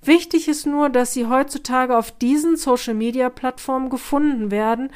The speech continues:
und die jeweiligen Profile aktuell sind. Ein Profil zu haben und die, und der letzte Post ist dann sechs Monate alt, macht keinen guten Eindruck.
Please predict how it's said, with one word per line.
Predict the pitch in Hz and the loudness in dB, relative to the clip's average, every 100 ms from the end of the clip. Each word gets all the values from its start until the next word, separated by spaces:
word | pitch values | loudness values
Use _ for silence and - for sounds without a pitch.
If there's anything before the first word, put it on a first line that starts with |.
| - - - | -16 -20 -4
und | 262 254 | -2 0
die | 240 | 0
jeweiligen | 220 240 285 302 302 302 285 | 0 2 4 4 4 2 -2
Profile | - 240 - 247 269 262 | -4 -6 -2 0 0 0
aktuell | 277 - 262 269 269 | -2 -4 -2 0 0
sind. | 214 196 190 254 | -2 -8 -6 -4
Ein | 254 | -4
Profil | 247 247 - 294 339 339 | -4 -8 -2 2 2 0
zu | 269 233 | -6 -6
haben | 247 277 294 277 | 0 2 2 2
und | 240 233 | -4 -2
die, | 240 240 - - - - - | -2 -2 -4 -20 -20 -10 -2
und | 247 | 2
der | 247 | 4
letzte | 247 294 - - | 4 2 0 -6
Post | 302 - 302 330 320 269 | -4 2 6 6 2 -4
ist | - - | -4 0
dann | 254 262 254 - - - | 0 0 -4 -8 -20 -20
sechs | - 269 269 - | -2 0 0 -2
Monate | 254 285 269 269 247 | -2 0 0 0 -4
alt, | 247 285 277 269 233 | -2 0 0 -2 -6
macht | 240 - - - | -8 -10 -20 -18
keinen | - 247 247 233 202 | -10 -4 -2 -2 -2
guten | 196 202 196 | -6 -8 -10
Eindruck. | 214 196 180 - - | -6 -6 -8 -14 -20